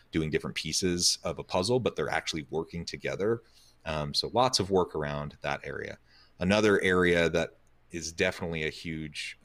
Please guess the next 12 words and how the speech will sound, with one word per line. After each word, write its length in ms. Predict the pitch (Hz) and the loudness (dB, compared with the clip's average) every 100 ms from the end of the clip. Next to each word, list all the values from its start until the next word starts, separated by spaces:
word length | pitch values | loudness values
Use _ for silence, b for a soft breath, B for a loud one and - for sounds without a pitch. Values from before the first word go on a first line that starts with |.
| - | -14
uh, 100 | 85 | -6
area 220 | 82 78 | 0 0
of 60 | 76 | 0
focus 280 | 80 - - | -4 -6 -6
for 120 | 82 | -2
a 40 | |
lot 160 | 76 76 | 0 0
of 60 | 76 | 0
organizations, 640 | 73 73 73 71 - 76 | -4 -4 -2 -2 -2 -4
es-, 300 | - - - | -4 -2 -4
especially 720 | - - 156 165 - 82 76 B B B _ | 0 2 4 4 4 0 -2 B B B _
given 480 | 92 87 85 80 | 0 2 2 0